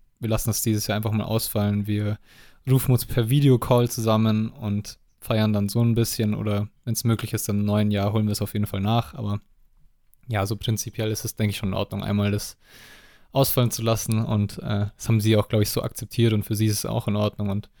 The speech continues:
da meine Oma halt eh, ähm, gefährdet ist, weil sie schon eine Lungenvorerkrankung hat, äh, ist sie halt besonders gefährdet und ja, da wollen wir echt nichts riskieren. Aber, ähm, ja,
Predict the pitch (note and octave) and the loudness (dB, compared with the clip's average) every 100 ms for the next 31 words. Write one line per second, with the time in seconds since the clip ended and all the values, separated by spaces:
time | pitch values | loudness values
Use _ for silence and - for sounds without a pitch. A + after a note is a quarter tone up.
0 | - - - - - - A2+ A2 A2 A#2+ | -20 -16 -16 -16 -20 -2 2 4 4 4
1 | A#2 A2+ G#2+ A2+ A#2 A#2 A2+ - A#2 G#2+ | 6 6 4 2 4 4 2 -2 0 0
2 | G2+ A#2+ - A#2 A2+ A2+ A#2 - A2 G#2+ | 0 -2 2 4 4 0 -4 0 2 2
3 | G#2+ G#2 - - A2+ G#2+ B2 C3 A#2+ A#2+ | 0 -2 -6 -4 0 2 4 4 4 2
4 | A2+ - A2 - G#2+ A2 G#2 - G2+ G#2 | 2 2 0 0 0 0 -2 -6 -6 -4
5 | G#2+ _ - - A2 A2 A2 A#2 A#2+ A2 | -6 _ -16 -6 -4 -2 4 6 6 4
6 | A#2 - A2+ A2 - G2 G2+ - - - | -2 0 2 2 0 -4 -4 -8 -10 -6
7 | G2 G2+ G#2 G#2 G#2 - A2 - A2 - | -4 0 0 0 -2 -4 -8 -6 -8 -6
8 | G#2+ G2+ - - - - - - - - | -6 -6 -10 -16 -18 -18 -20 -20 -20 -8
9 | A#2 A2+ B2+ C3 C#3+ C#3 - A#2+ A2+ A2+ | 0 4 6 8 6 2 -2 4 6 6
10 | A2+ A2 A2 - _ - G#2+ | 4 2 -2 -14 _ -2 0